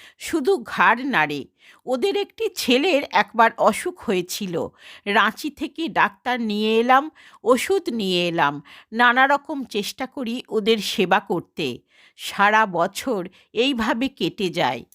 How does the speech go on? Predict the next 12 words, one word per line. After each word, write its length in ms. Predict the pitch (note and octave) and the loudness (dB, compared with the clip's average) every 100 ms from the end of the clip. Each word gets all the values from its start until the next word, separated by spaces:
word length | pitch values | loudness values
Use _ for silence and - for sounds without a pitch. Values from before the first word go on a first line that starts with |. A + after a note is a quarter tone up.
| _ _ G3 | _ _ 0
ভরহেজ 680 | G3+ A#3 C#4+ A#3 D#4+ - C4+ | 6 6 6 0 -6 -6 -4
নগরের 600 | A3 F#3 A3 B3 C4+ A3 | -2 0 0 -2 -4 -2
জনসংখ্যা 920 | F#3 D3+ A3 - C#4 C#4+ - G3 B2 - - - | 0 0 0 -2 -2 -2 2 2 2 -6 -20 -4
আমি 340 | F3 G#3 C4+ | 0 2 0
এসে 440 | C#4 G3+ G3 C#4 C4+ | 0 0 0 -4 -4
সেই 340 | - F#3+ A3 | -2 -2 -2
যে 160 | G#3+ D4+ | -2 0
বাড়িয়েছিলাম, 920 | F#3 D3 G3 A#3+ - - B3 B3 C#4+ - - _ - | 2 2 0 -4 -4 -4 2 2 0 -12 -20 _ 0
তারপর 500 | G3 A3+ A#3 C4+ D#4+ | 2 2 0 -4 -2
আর 360 | - F3+ A3+ | 0 2 2
বাড়ল 420 | G3+ D3+ D#3+ G3+ G3+ | 2 0 0 -2 -6
না। 420 | E3 B2+ A#2+ | -4 -6 -6